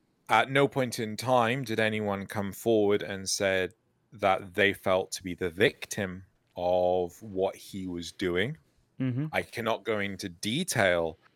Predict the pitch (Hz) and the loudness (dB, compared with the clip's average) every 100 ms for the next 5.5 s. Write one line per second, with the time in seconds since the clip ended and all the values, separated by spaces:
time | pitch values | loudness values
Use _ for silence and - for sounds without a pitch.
0 | _ - - 92 92 110 95 92 92 - | _ -8 -2 0 0 -6 -6 0 0 -2
1 | 98 80 80 82 - - 82 85 127 - | -10 -8 -8 -8 -10 -4 -2 -2 -6 -10
2 | _ _ _ - 92 87 - 101 95 90 | _ _ _ -6 -6 -4 -2 -2 -4 -6
3 | 87 - 90 85 90 92 92 90 87 90 | -4 2 2 4 2 4 4 4 2 0
4 | 85 87 85 90 90 - 90 80 85 98 | 2 0 4 4 2 0 -6 -6 0 2
5 | 120 - - 87 143 | 2 0 -6 -6 -6